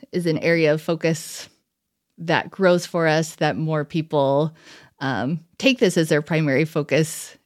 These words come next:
area. I'd love to see more entrepreneurs in this area. I know that you have a history there, and I would just love to see that continue to grow too. We've talked about so many important things today.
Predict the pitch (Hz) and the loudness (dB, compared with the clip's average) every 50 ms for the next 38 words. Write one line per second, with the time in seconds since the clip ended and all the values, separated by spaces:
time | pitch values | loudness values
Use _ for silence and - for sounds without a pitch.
0 | _ - 139 156 147 151 127 143 170 - - 226 196 208 214 196 185 185 185 - | _ -2 0 2 2 4 2 2 0 0 2 4 6 6 6 6 6 2 2 4
1 | 190 175 180 180 175 - 180 190 196 208 214 202 - 185 180 - - 190 185 175 | 2 2 4 2 0 0 2 4 4 6 6 6 6 4 0 2 2 2 2 2
2 | 170 - - _ _ - - 208 196 190 185 180 185 196 196 - 185 170 180 196 | 0 -4 -6 _ _ 0 4 4 6 6 6 6 6 4 6 4 2 2 2 0
3 | 196 - 165 151 165 165 160 156 160 165 170 165 160 156 156 165 156 147 - - | 0 2 2 2 4 4 4 4 4 2 2 0 -2 -2 0 0 0 0 -2 -6
4 | - - - - - - - _ - 190 190 180 185 185 170 180 180 175 165 165 | -14 -20 -20 -20 -20 -20 -18 _ -2 0 2 2 2 2 2 2 4 4 2 0
5 | - - 175 175 160 156 156 160 156 151 151 151 151 156 151 - 151 147 139 151 | 0 0 0 2 2 2 2 2 2 2 2 2 2 0 -2 -2 -2 -4 -2 0
6 | 151 147 147 - 143 139 147 143 135 - - - - _ _ _ _ _ - - | -2 -2 -2 -2 -4 -2 0 0 0 -2 -4 -8 -18 _ _ _ _ _ -8 -2
7 | 185 170 165 151 - 165 156 151 147 147 151 - 156 143 147 147 139 135 131 131 | -2 0 0 -2 -2 -2 0 0 0 -2 -4 -4 -6 -6 -4 -4 -6 -4 -4 -6
8 | 135 - - - 143 135 131 120 123 156 156 160 _ _ - - - - - - | -8 -10 -8 -6 -6 -4 -4 -4 -6 -6 -8 -10 _ _ -20 -20 -20 -20 -20 -20
9 | - _ _ _ _ _ _ _ _ _ - 233 285 - - 403 508 508 - 427 | -20 _ _ _ _ _ _ _ _ _ 2 2 2 2 2 -2 -2 4 4 6
10 | 311 254 202 - - - - - - 208 196 208 220 226 220 226 233 226 226 220 | 6 6 4 4 0 -8 -8 0 2 4 4 6 4 4 4 4 4 4 4 2
11 | 214 220 220 226 214 _ _ _ _ _ - 202 208 202 - - - 196 180 180 | 2 2 0 0 -2 _ _ _ _ _ 2 2 2 2 0 -6 -2 2 2 2
12 | - 196 208 - - - - 170 160 165 165 170 185 196 196 - - - - - | 4 2 -2 -2 -4 -6 -2 -2 0 0 0 -2 -4 -4 -6 -8 -12 -12 -4 0
13 | 254 247 233 233 233 240 240 240 247 254 254 247 | 0 2 4 4 4 4 2 2 2 0 0 -2